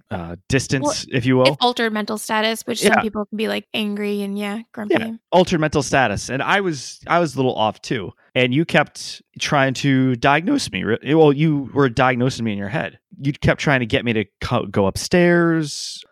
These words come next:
Speaker 2: Yeah, where there was no carbon
Speaker 1: Yeah,
Speaker 2: monoxide.
Speaker 1: where there was no carbon monoxide, and I was very resistant to that.
Speaker 2: Yeah, so later on, I told you, you know, when I came home and I found out you've been sitting in <laughs> low levels of carbon monoxide all night because you had just taken the batteries out of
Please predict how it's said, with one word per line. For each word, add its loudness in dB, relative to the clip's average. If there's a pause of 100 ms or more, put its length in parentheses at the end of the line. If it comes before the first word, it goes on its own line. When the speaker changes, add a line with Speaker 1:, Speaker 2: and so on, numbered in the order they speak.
(120)
Speaker 2:
Yeah, 0
where 2
there 0
was -2
no 0
carbon -4
Speaker 1:
Yeah, -6
Speaker 2:
monoxide. -2
Speaker 1:
where 2
there 6
was 0
no 0
carbon 2
monoxide, 2
and -2
I 2
was -2
very 2
resistant -4
to -8
that. -2 (180)
Speaker 2:
Yeah, 0
so 2
later 4
on, 4
I 0
told -2
you, -2 (240)
you 0
know, 2
when 0
I 0
came -8
home 2
and 2
I 2
found 0
out -2
you've -4
been -2
sitting 0
in -2
<laughs> -2
low 2
levels 4
of -6
carbon -2
monoxide 0
all 2
night 0 (680)
because -2
you 2
had -2
just -8
taken -4
the -2
batteries -2
out -2
of -10